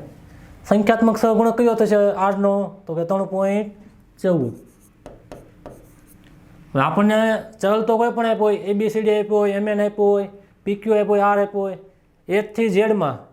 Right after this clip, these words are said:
એ બી સી ડીમાં A to Z-માં કોઈ પણ અક્ષર આપેલો હોય, A, B, C, D, E, F, G બરાબર R આપ્યો હોય, M આપ્યો હોય, L આપ્યો હોય, તો બધા શું થશે? ચલ થશે. A થી ઝેડમાં કોઈ પણ અક્ષર આપ્યો હોય, બધા શું થાય? ચલ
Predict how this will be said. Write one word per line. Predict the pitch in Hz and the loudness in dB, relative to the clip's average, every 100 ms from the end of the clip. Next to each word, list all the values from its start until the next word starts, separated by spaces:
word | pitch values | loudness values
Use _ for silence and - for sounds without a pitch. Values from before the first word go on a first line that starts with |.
| - | -12
એ | 165 | -4
બી | 196 | -2
સી | 214 | -2
ડીમાં | 214 214 | -2 0
A | 190 | 0
to | 196 220 | 0 0
Z-માં | 196 208 208 160 127 - _ _ | 2 2 2 -2 -6 -12 _ _
કોઈ | - 220 | -2 0
પણ | 220 233 233 240 - - _ _ _ _ _ _ - | 0 0 0 -4 -8 -18 _ _ _ _ _ _ -6
અક્ષર | 208 208 240 | -6 0 0
આપેલો | 233 226 214 | 2 2 4
હોય, | 185 214 | 4 2
A, | |
B, | 202 | 0
C, | 208 214 214 214 214 | -2 -4 -4 -4 -2
D, | 202 | -2
E, | 214 208 214 208 | -4 -2 0 -2
F, | 175 | 0
G | 202 | -2
બરાબર | 208 220 214 208 | 0 0 0 0
R | 190 208 208 208 | 0 2 2 0
આપ્યો | 202 | 2
હોય, | 202 202 208 | 2 2 0
M | |
આપ્યો | 208 202 | -2 -2
હોય, | 202 202 | 0 2
L | 208 | 2
આપ્યો | 202 202 | 2 0
હોય, | 196 190 | -2 -2
તો | - - _ 196 | -8 -20 _ -2
બધા | 185 190 226 | 0 2 0
શું | 220 233 | -2 -2
થશે? | 233 208 202 196 185 - _ _ _ _ _ | 0 -2 -2 -4 -6 -12 _ _ _ _ _
ચલ | - 226 | 0 2
થશે. | 220 220 214 208 202 190 - - | 2 0 0 0 -2 -6 -14 -12
A | 165 202 | -4 -2
થી | 202 220 214 | -2 0 2
ઝેડમાં | 185 202 208 208 | 2 2 2 2
કોઈ | 202 | 0
પણ | 202 208 | 0 0
અક્ષર | 202 196 208 | 0 0 0
આપ્યો | 220 | 0
હોય, | 185 | -2
બધા | 170 175 202 | -4 0 0
શું | 202 208 | 0 -2
થાય? | 175 170 170 - _ _ | -2 -2 -4 -10 _ _
ચલ | 185 185 185 | 0 2 2